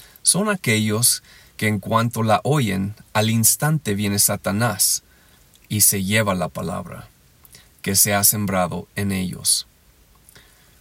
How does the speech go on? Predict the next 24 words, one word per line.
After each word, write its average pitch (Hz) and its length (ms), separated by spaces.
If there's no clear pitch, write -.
Bueno, 98 240
el 104 100
primer 123 440
tipo 131 400
de 107 80
persona 107 680
es 107 520
la 107 260
que 104 120
escucha 127 460
el 143 60
mensaje 135 480
de 113 100
Jesús 101 680
y 110 160
de 101 120
su 110 140
salvación 110 800
y 117 120
está 135 280
a 113 200
punto 196 560
de 160 100
analizarlo 127 960